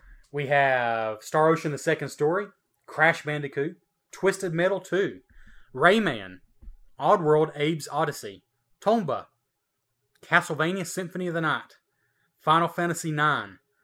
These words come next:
Crash Team Racing, Tekken three, Klonoa: Door to Phantomile,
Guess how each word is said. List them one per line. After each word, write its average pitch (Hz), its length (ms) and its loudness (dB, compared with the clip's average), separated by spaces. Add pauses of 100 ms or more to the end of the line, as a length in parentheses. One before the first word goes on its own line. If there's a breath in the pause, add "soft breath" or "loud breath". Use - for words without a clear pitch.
(340)
Crash 170 360 0
Team 175 260 -2
Racing, 135 460 -2 (420)
Tekken 180 440 -2
three, 170 420 -2 (720)
Klonoa: 151 580 4
Door 160 180 0
to 151 60 -2
Phantomile, 117 640 -6